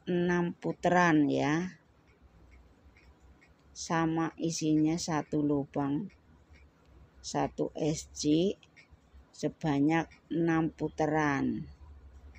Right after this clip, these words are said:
Oke, enam putaran sampai ke sini lagi.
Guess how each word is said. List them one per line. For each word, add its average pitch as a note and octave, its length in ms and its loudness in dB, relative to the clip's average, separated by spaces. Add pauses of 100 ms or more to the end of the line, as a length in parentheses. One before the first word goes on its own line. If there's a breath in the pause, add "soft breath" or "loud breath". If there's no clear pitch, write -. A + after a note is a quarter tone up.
(1700)
Oke, D3 500 -4
enam D#3 320 0
putaran D3+ 480 -4
sampai C#3+ 460 -4
ke D3 100 -10
sini C#3 560 -6
lagi. - 400 -12